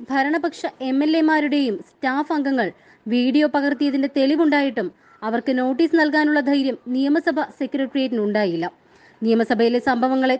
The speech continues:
തുടർച്ചയായി പ്രതിപക്ഷത്തെ ഭീഷണിപ്പെടുത്താനാണ് ശ്രമിക്കുന്നത്.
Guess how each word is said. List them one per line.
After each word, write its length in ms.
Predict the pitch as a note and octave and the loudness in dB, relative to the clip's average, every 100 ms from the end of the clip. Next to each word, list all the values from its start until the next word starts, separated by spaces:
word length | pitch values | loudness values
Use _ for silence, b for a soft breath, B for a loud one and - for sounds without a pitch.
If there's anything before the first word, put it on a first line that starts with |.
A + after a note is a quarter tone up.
| - | 0
തുടർച്ചയായി 640 | C#4 C#4 D4+ F4 E4 D4+ - | 0 0 0 2 2 2 0
പ്രതിപക്ഷത്തെ 580 | C#4+ B3+ D4 D#4 C#4+ C4+ A3+ | -2 0 -4 -4 -4 -4 -4
ഭീഷണിപ്പെടുത്താനാണ് 1000 | A3+ C#4 - E4 - D4+ D4 C4+ G#3+ F3+ - | -2 -2 2 0 2 0 0 0 0 -4 -4
ശ്രമിക്കുന്നത്. 520 | G3 F#3+ F#3+ F#3 | -4 -2 -4 -4